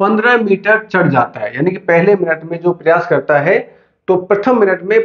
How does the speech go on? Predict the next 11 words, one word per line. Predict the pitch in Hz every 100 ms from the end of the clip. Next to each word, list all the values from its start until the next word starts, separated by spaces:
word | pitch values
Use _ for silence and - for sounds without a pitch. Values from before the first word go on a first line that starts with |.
| -
पन्द्रह | 190 185 196 196
मिनट | 165 180 202 269 - _
चढ़ | 190 170
जाता | 139 120 -
है, | 107 - _ _ _ _
लेकिन | 143 151 262 262 202 196 254 - - _ _ _ _ _ _ _ _ _ _ _ -
दूसरे | 143 131 226 277 277 262 262
मिनट | 247 202 175 147 - _ _ _ _ _ _ _ _ _ _ _ 151
में | 160 175 165 202 - 151
बारह | 160 190 202 240 226
मीटर | 180 165 165 180 175